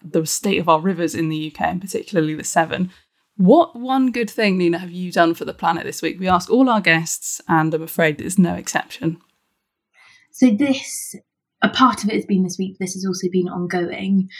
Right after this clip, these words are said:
Speaker 2: Um, this is gonna be baby related because I am having a baby in about five and a half weeks.
Speaker 1: Congratulations, so soon.
Speaker 2: So soon, but a really big thing for me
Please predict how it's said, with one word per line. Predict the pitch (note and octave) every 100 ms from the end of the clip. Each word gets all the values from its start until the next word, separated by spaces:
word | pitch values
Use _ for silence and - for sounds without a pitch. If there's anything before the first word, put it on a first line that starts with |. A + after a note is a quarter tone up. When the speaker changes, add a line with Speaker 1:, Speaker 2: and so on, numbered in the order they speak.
| - - -
Speaker 2:
Um, | F#3+ F#3+
this | G3 G#3
is | G3
gonna | F#3 F3+
be | F#3
baby | F3+ E3+
related | F3 E3+ - F#3+ G3+ F#3 -
because | F3+ F3+ F3+
I | F3+ F3+ F3+ F3+ - -
am | G3 G3
having | F#3+ F#3+
a |
baby | G3 G3 G3+
in | G3
about | G3+ G3 _ _ _
five | A3 A3 A3+ A3
and | G#3
a |
half | A3+ A3+ -
weeks. | E4 - _ - - - - _
Speaker 1:
Congratulations, | - C4+ C4+ - B3+ B3+ A#3+ B3 A3 G#3+
so | - C#4+ C#4+
soon. | D4 A#3+ C#4+ D4 G#3+ F3+ F3+ -
Speaker 2:
So | B3 A3+ G#3
soon, | - G#3 F#3+ F#3+
but | A3
a | G3+
really | A3+ G#3
big | G3+ G3+ -
thing | F#3+ F3+
for | F#3
me | F#3+ F3+